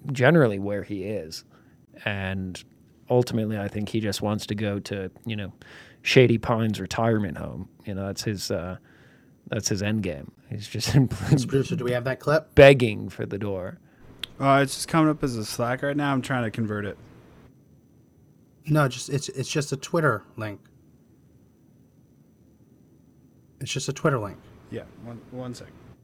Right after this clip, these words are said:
Speaker 2: Okay. All right, well, he, while he is doing that, gonna remind everyone this podcast is sponsored by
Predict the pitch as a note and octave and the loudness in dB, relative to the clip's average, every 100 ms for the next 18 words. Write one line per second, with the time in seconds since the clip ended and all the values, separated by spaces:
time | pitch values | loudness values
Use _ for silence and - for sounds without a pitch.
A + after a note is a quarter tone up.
0 | _ _ _ _ _ _ _ _ _ _ | _ _ _ _ _ _ _ _ _ _
1 | _ _ _ _ _ _ _ _ _ _ | _ _ _ _ _ _ _ _ _ _
2 | - B2 A2 G2+ - _ _ _ - - | -4 -4 -4 -10 -16 _ _ _ -20 -20
3 | - F#3 F3 E3+ F3 E3+ F3 G3 D3 F3+ | 2 6 8 8 6 6 6 6 6 4
4 | D#3+ D#3 D3 D3 C#3+ D3+ C#3+ C#3 C3 - | 6 2 2 2 4 4 2 -2 -4 2
5 | D3 C#3 C3+ B2 B2 - C#3+ C#3 C3+ C3 | 2 2 0 -2 -6 -4 0 0 -2 -8
6 | A2+ A2+ A2 G#2+ | -4 -2 -2 -6